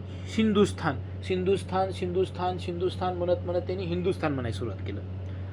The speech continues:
आणि ह्या सिंधू नदीपासून आपल्या देशाला हिंदुस्थान असं नाव मिळालेलं आहे. त्याचबरोबर पाकिस्तानमध्ये एक प्रांत आहे, म्हणजे एक राज्य आहे. जसं भारतामध्ये अठ्ठावीस घटक राज्य आहेत आणि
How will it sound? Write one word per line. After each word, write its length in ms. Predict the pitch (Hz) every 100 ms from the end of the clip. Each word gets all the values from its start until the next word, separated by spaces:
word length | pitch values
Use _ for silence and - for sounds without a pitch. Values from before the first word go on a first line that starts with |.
| - -
आणि 180 | 135 147
ह्या 120 | 165
सिंधू 380 | - 165 165 185
नदीपासून 540 | 165 175 165 143 196
आपल्या 260 | 160 - 147
देशाला 440 | 131 131 135 240 - - - - -
हिंदुस्थान 640 | 156 170 175 220 - 170
असं 200 | 139 156
नाव 140 | 147 131
मिळालेलं 500 | 120 113 107 131 262 - - - - -
आहे. 200 | 113 - - - - - - - - - - - - - - - -
त्याचबरोबर 640 | - 175 214 202 185 139 139 - - - - - - -
पाकिस्तानमध्ये 720 | 147 220 202 208 202 196 196
एक 120 | 196
प्रांत 360 | - 160 151 156
आहे, 200 | 139 131
म्हणजे 260 | 147 151 170
एक 140 | 165
राज्य 340 | 139 127 131
आहे. 140 | 131 117 - -
जसं 200 | - -
भारतामध्ये 520 | 123 113 95 147 156
अठ्ठावीस 420 | 143 - 151 156
घटक 260 | 139 135 156
राज्य 240 | 160 156
आहेत 220 | 185 185 131 - - -
आणि 100 | -